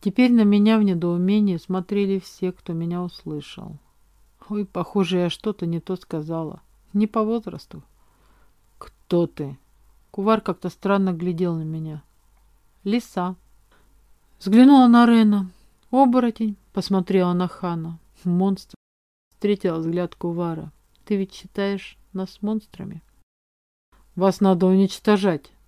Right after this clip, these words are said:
спустя некоторое время произнес он. "Да-да-да. Издеваться, пытать, пользовать, а потом вышвыривать на помойку". Я зло усмехнулась. "И кто из нас монстр? Мне жаль тебя, Кувар.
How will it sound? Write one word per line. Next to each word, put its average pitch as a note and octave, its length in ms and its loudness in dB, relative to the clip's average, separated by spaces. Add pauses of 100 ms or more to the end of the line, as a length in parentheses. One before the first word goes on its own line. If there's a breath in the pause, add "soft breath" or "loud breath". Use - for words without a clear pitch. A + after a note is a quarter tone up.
(220)
спустя - 400 -6
некоторое F3+ 480 -4
время F#3+ 280 -2
произнес E3 600 -8
он. - 180 -16 (480)
"Да-да-да. E3 840 -8 (600)
Издеваться, F#3 960 -4 (160)
пытать, E3+ 680 -12 (120)
пользовать, D#3 640 -10 (320)
а F3+ 60 -20
потом A#3 360 -6
вышвыривать G3 680 -4
на F#3+ 80 -8
помойку". D#3+ 680 -12 (520)
Я F#3 200 -4
зло E3+ 200 -6
усмехнулась. E3 720 -10 (580)
"И - 80 -20
кто - 240 -2
из A3 120 0
нас G3+ 240 -2
монстр? G3+ 500 -6 (760)
Мне A3 180 2
жаль A#3+ 240 0
тебя, E3 260 -8
Кувар. D#3+ 540 -10